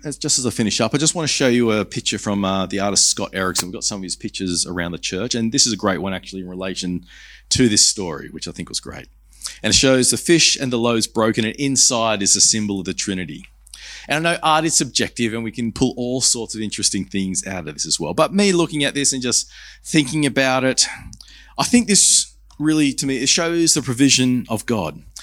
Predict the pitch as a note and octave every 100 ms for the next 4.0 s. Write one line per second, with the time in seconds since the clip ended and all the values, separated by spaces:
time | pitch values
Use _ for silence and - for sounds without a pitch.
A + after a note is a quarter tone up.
0 | - - C3 - E3 D#3 C3+ C3 - -
1 | D#3+ E3 F#3 - - - - _ _ A#2+
2 | B2+ E3 E3 D#3+ C3 E2+ D#2+ D#2+ A2+ A2
3 | A2 A2+ C#3+ - D3 - - - - -